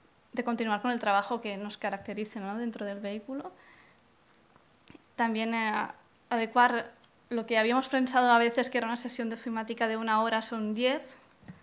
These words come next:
Ah, hay que adecuar muy bien el,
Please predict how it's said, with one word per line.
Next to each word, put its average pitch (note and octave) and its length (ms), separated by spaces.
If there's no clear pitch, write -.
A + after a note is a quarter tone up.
Ah, G#3+ 440
hay A#3+ 120
que A#3 100
adecuar A3+ 320
muy A3+ 180
bien A3+ 220
el, G#3 340